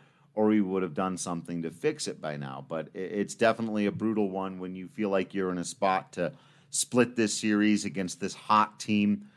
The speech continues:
who everybody's excited about. Uh, you're sending you, again, the, g-, the guy I thought was gonna be your ace to the hill, and he,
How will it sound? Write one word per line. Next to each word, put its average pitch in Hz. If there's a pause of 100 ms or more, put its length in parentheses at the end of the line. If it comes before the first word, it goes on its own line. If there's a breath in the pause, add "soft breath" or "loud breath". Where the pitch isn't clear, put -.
(220 loud breath)
who 82
everybody's 101
excited 101
about. 95 (420 soft breath)
Uh, 80
you're 85
sending 107
you, 101 (200)
again, 95
the, 85
g-, 82 (100)
the 87
guy 90
I 90
thought 95
was 92
gonna 98
be 95
your 92
ace 107
to -
the 90
hill, 107
and 92
he, 85